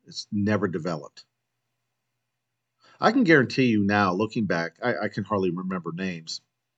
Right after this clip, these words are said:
some faces. But if I were to ever contact all the kids in the seventies and eighties and, and workmates of the nineties, two thousands, or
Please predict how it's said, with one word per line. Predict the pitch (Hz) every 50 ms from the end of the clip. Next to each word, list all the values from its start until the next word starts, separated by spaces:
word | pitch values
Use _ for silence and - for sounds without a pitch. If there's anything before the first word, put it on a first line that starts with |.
| _ _ _ _ _ _ _ _ _ _ _ - -
some | - - - 123 113 98
faces. | 98 - 95 90 87 85 - - - - - _ _ _ _ _ _ _ _ _ _ _ _ _ _ _ -
But | 180 165 143
if | 131 165
I | 175 214
were | 214 180
to | 135 131
ever | 123 127 107 107
contact | - - - 120 120 123 117 104 - - 95 92 87 - - - - - _ _
all | - 110 123 135 135 131 131 131 127 120 123 - -
the | 104 101
kids | - - 120 113 110 110 98 95 -
in | 87
the | 82 80
seventies | - - 120 107 101 104 101 98 98 98 92 80 80
and | 85 90
eighties | 95 98 95 95 98 95 95 92 85 - 85
and, | 82 80 80 76 _ _ -
and | 82 80 78 76 73 71 _ _ _ _ _ _ _ _ _ _ _ _ _ _ _ _ _ _ _ _ _ _ _ _ _ _ _ _ _ _ _ _ _ _ _ _ _ _ _ _ _ - _ _ _ _ _ -
workmates | - 107 156 147 147 - 135 127 131 135 135 - - 107
of | 90 78
the | 92
nineties, | 95 101 101 107 101 110 110 107
two | - - 110 104
thousands, | 107 104 95 95 95 95 92 101 101 98 -
or | - 104 95 98 101 101 98 98 95 -